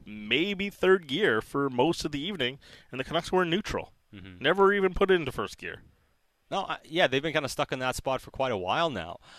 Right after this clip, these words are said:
Speaker 2: Uh, Marcus and Gibson's Colin Delia start incoming, question mark. I mean, probably one of the back-to-back games, wouldn't you imagine, on the weekend?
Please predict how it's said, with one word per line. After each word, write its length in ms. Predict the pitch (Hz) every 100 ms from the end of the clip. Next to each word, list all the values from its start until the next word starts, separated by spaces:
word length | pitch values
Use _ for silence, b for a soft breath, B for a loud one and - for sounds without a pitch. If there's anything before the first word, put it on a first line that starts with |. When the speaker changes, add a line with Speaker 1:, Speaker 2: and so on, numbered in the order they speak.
| B
Speaker 2:
Uh, 400 | 117 117 113 110 117
Marcus 320 | 123 151 -
and 100 | 143
Gibson's 400 | 135 - 151 139
Colin 320 | - 165 175
Delia 400 | 139 127 156 185
start 340 | - - 175 -
incoming, 500 | 165 175 165 165 185
question 380 | - 175 - 165
mark. 300 | 165 180 - B B B B -
I 40 |
mean, 160 | 170 - -
probably 220 | 156 175
one 140 | 160
of 40 | 151
the 60 |
back-to-back 520 | 131 135 - 107 127
games, 440 | - 190 233 - - _ _ _ _ _ _ _
wouldn't 220 | 123 131
you 60 | 139
imagine, 320 | 127 131 135
on 80 | 120
the 40 |
weekend? 400 | 104 120 143 160